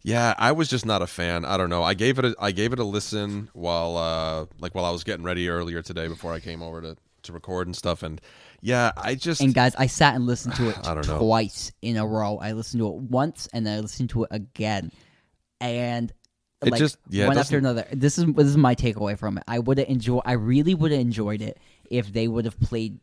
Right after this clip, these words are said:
Speaker 2: like, together the whole time. So if, like, the
Speaker 1: Yeah.
Speaker 2: band was playing and then the orchestra was playing with the band. But what I found was happening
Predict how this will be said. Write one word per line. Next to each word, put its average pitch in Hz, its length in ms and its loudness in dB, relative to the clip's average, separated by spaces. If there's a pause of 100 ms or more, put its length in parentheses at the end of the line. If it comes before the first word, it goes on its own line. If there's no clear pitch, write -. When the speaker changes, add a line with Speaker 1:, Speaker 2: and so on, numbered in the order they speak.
Speaker 2:
like, 101 240 -10 (160)
together 110 560 -4
the 104 100 -4
whole 101 280 -10
time. - 320 -12
So 104 200 -4
if, 117 100 -6
like, 117 180 -4
the 110 60 -4
Speaker 1:
Yeah. 80 100 0
Speaker 2:
band 123 260 -2
was 120 120 -6
playing 107 540 -6 (340)
and 120 140 -2
then 120 140 0
the 113 60 -4
orchestra 117 500 -6
was 107 120 -6
playing 98 300 -8
with 101 140 -12
the - 80 -12
band. - 300 -14
But 107 140 -8
what 110 120 -6
I 110 60 -6
found 147 440 -4
was 123 160 -2
happening 110 640 -4